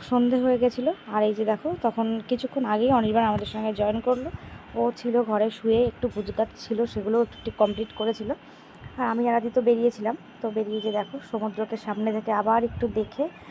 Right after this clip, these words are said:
অবশেষে এবার তো আমাদেরকে ফিরতেই হবে, যতই মন খারাপ করুক না কেন। আর এই যে দেখো, রাত্রেবেলাটা একটু তোমাদেরকে দেখিয়ে দিলাম, যতটা পারলাম। আমি যতটুকু দেখেছি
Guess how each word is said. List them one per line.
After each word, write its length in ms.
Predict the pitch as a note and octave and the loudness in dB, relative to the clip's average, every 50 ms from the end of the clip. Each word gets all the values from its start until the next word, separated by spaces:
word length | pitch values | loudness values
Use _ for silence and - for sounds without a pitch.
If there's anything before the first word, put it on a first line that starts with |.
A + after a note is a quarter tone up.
| - - - - - - | -20 -18 -18 -20 -10 -4
অবশেষে 460 | - B3 B3+ C#4 B3+ - C4 - - | 0 4 4 4 4 2 -4 0 2
এবার 160 | B3+ A#3 B3 A#3+ - - | 4 4 4 4 4 2
তো 60 | C4 | 2
আমাদেরকে 380 | B3 A#3+ A#3+ A#3 A3+ - - B3 | 4 4 4 2 0 0 0 0
ফিরতেই 520 | - - B3 A#3 - - - A#3+ A#3+ B3 | 2 2 0 0 0 0 2 2 4 4
হবে, 260 | A3+ A3+ G#3+ A3+ B3 | 4 2 2 2 2
যতই 320 | A#3+ A#3 A3 G#3+ - A3+ A#3 | 4 4 2 4 4 2 2
মন 220 | A3 G#3+ G#3+ G#3+ | 2 2 0 0
খারাপ 240 | G#3 - G#3+ G#3+ G#3+ - - | 0 2 2 2 2 0 -2
করুক 180 | - G#3+ G#3+ A3 - | -4 -2 -2 -2 -2
না 120 | A3 A3 | -4 -2
কেন। 180 | - A3 G#3+ B3+ E4 - - - - - - - - - - - - - - - - - - - - | -2 -2 -2 -2 -2 -4 -6 -20 -20 -20 -20 -20 -20 -20 -20 -20 -20 -20 -20 -20 -18 -16 -14 -10 -6
আর 120 | A#3+ A3+ | -4 -4
এই 60 | G#3+ G#3 | -2 -2
যে 80 | G#3+ A3 | -2 -2
দেখো, 260 | G#3+ G3+ - - D4+ - - - - - - - | -2 -2 -4 -6 -10 -12 -12 -14 -18 -16 -8 -2
রাত্রেবেলাটা 600 | G#3+ G#3+ G#3+ - - - A3 A3 G#3+ G#3+ G#3+ A3+ | 0 0 0 0 0 0 2 4 4 4 4 2
একটু 220 | A3+ A3+ - - A3+ | 0 -2 -2 -8 -6
তোমাদেরকে 480 | - A3+ G#3+ A3 G#3+ G#3+ G#3+ G#3+ - | -4 -2 -2 0 0 -2 -2 -4 -6
দেখিয়ে 320 | G#3 A3 G#3+ G#3+ - A#3+ A#3 | -4 -4 -4 -4 -2 -2 -2
দিলাম, 300 | A3 A3+ A#3 B3 C4+ C4+ | 0 2 2 2 2 2
যতটা 340 | B3 G#3+ G#3+ A3 G#3+ B3+ A#3+ | 0 0 0 0 0 0 2
পারলাম। 480 | - A#3 G#3+ G#3+ A3+ A#3+ B3 C4+ C#4+ - - | 2 2 2 2 4 2 2 2 2 -2 0
আমি 260 | - A3 A3+ C4 C#4 | 2 2 4 4 4
যতটুকু 420 | B3+ A#3+ A#3+ C4 B3+ D#4 D#4 F4 | 4 4 2 2 -2 -2 -2 0
দেখেছি 400 | C#4 C#4 C4 C#4 C#4 - - F#4+ | 2 0 2 0 -2 -4 -4 -6